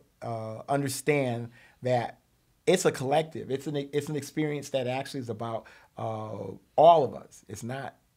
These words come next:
just you, uh, and how you're, how you're perceiving things, but it's,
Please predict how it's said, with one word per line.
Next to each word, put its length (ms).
just 380
you, 580
uh, 500
and 340
how 540
you're, 260
how 180
you're 200
perceiving 440
things, 160
but 180
it's, 160